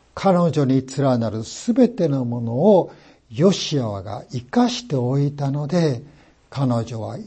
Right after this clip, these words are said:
スラエルの中に住んで今日に至っている。」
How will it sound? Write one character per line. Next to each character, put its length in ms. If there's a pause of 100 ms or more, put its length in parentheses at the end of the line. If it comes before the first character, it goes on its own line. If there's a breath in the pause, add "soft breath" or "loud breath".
ス 240
ラ 240
エ 40
ル 120
の 100
中 340
に 160
住 320
ん 200
で 260 (360 loud breath)
今 400
日 320
に 100
至 360
っ 60
て 320
い 200
る。」 240